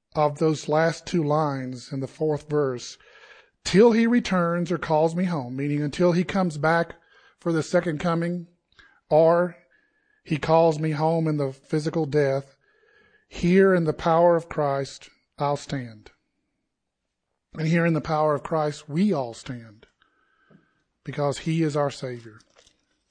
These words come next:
That's all bonus material. It wasn't even part of the sermon. So, uh, now on to John chapter eleven,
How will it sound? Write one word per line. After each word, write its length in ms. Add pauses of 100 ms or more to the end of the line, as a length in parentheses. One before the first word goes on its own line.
(800)
That's 160
all 160
bonus 380
material. 320
It 60
wasn't 220
even 220
part 320
of 80
the 100
sermon. 580 (100)
So, 380 (3750)
uh, 220
now 260
on 160
to 100
John 420
chapter 440
eleven, 800